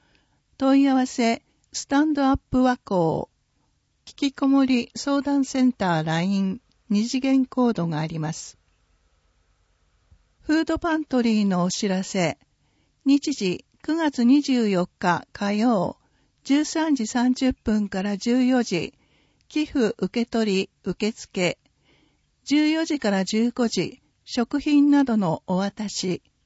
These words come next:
場所、北子育て世代包括支援センター、白子保育園三階。内容、生活にお困りの方へ無料で食品などをお渡しします。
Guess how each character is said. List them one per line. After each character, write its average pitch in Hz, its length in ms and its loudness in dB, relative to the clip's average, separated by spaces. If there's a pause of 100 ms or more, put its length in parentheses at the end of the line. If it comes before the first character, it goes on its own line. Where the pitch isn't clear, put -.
(880)
場 226 160 0
所、 247 380 0 (500)
北 277 440 0 (100)
子 240 120 -2
育 277 300 -2
て 285 140 -4
世 285 180 -4
代 220 400 -2
包 277 200 2
括 269 260 0
支 - 240 -2
援 247 240 4
セ 240 220 0
ン 226 100 2
タ 180 540 -6 (480)
ー、 - 40 -16
白 269 280 2
子 294 160 -6
保 294 180 0
育 302 240 -4
園 202 400 0 (100)
三 226 380 0
階。 202 320 -2 (840)
内 262 300 4
容、 240 460 0 (340)
生 311 240 -2
活 311 300 -2
に 277 120 6
お 254 100 2
困 277 240 4
り 277 120 4
の 277 140 4
方 262 320 -2
へ 180 220 -2 (100)
無 208 180 2
料 269 240 4
で 262 140 2
食 269 320 -4
品 269 240 6
な 269 140 6
ど 202 220 0
を 170 240 -2
お 190 100 0
渡 202 260 -2
し - 60 -12
し - 220 -8
ま 185 160 -2
す。 - 280 -12